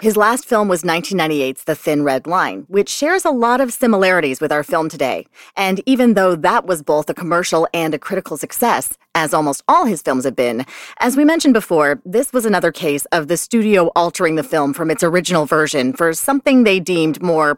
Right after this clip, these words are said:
palatable for a wider audience. Norm, do you wanna walk us through the plot of The New World, one of the three, before <laughs> we kind of try to get into what they all are? <laughs>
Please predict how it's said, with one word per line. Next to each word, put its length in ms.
palatable 640
for 160
a 80
wider 420
audience. 480
Norm, 400
do 80
you 40
wanna 180
walk 200
us 180
through 200
the 100
plot 460
of 120
The 100
New 240
World, 380
one 160
of 100
the 100
three, 540
before 460
<laughs> 80
we 120
kind 320
of 100
try 220
to 100
get 160
into 220
what 140
they 140
all 220
are? 380
<laughs> 40